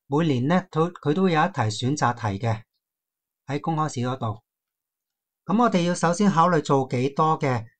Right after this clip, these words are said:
咁首先 P 嘅價格，其實即係話我哋每賣出一單位嘅收入，即係邊際嘅收入。咁但我哋每生產一個單位嘅時候呢，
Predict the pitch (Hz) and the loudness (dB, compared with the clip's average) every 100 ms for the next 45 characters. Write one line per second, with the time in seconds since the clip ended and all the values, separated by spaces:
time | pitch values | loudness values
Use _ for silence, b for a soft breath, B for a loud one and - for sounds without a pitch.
0 | - 190 196 185 202 196 - 208 202 156 | -4 0 2 4 2 2 0 -2 0 -4
1 | 147 143 143 147 139 - _ 127 117 139 | 0 0 2 2 0 -2 _ -8 -6 -2
2 | 196 175 147 135 139 135 127 143 127 - | 2 4 4 4 0 0 0 2 2 0
3 | 165 175 170 170 165 127 131 127 - 151 | -4 -2 0 0 0 -2 -2 -4 0 0
4 | 151 117 113 b _ - 170 - 165 165 | 2 0 -4 b _ -6 -6 -2 0 0
5 | 147 127 127 123 - 143 139 104 - _ | -2 -4 -4 -4 0 0 0 -2 -8 _
6 | _ _ _ _ _ 190 226 196 175 170 | _ _ _ _ _ -2 2 4 4 2
7 | 151 160 202 196 156 170 190 - - 196 | 0 2 0 2 0 0 -2 -10 -6 -2
8 | 180 170 180 170 151 - 120 117 156 | -2 0 0 0 -2 -4 -4 0 0